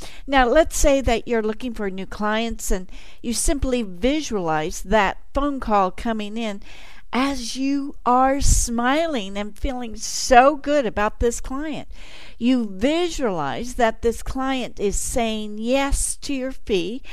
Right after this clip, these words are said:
and then you feel the excitement and joy of being able to serve that client to meet their needs. Again, you feel the joy,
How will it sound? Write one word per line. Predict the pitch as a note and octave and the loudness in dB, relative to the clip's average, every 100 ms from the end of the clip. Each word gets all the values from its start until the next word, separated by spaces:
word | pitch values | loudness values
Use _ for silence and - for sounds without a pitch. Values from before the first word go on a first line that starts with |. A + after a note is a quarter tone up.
| - - - | -8 -10 4
and | D4 C#4+ C4+ | 6 6 4
then | F#4 | 0
you | F4 C#4 | 0 -2
feel | A#3 C4 | 4 4
the | A#3+ A#3+ | 6 2
excitement | G3 - C#4 D#4 D4 C4 | -2 0 0 0 -2 -4
and | A#3 A3 G#3+ | -2 -4 -6
joy | - A#3 D#4+ F4 G3+ | -4 -2 -2 0 -2
of | F#3 | 0
being | C#4 C4+ A#3+ | -2 -2 -4
able | E4+ C#4 C4+ | -2 -2 -2
to | - A3+ | -4 -6
serve | - - D#4 F4 F4 B3 | -6 -2 -2 0 -2 2
that | G#3+ E3+ | 2 0
client | G3 F3+ F#3+ G#3+ | -6 -6 -6 -6
to | - | -6
meet | A3+ A#3+ A#3 - | -4 -4 -4 -2
their | G3+ G3+ | -2 -4
needs. | G#3+ D4 - - - - - - - - - | -8 -8 -10 -12 -10 -10 -10 -12 -12 2 6
Again, | C4 G#3+ E4 D#4 | 6 4 2 0
you | C4+ B3 - | 0 -2 -4
feel | - - - E4+ F4 E4+ D#4 | -10 -6 2 4 4 2 0
the | A3 A3+ | -2 -4
joy, | F3+ - G3 C#3+ C#2+ A2 | -4 -2 -2 -2 -4 -10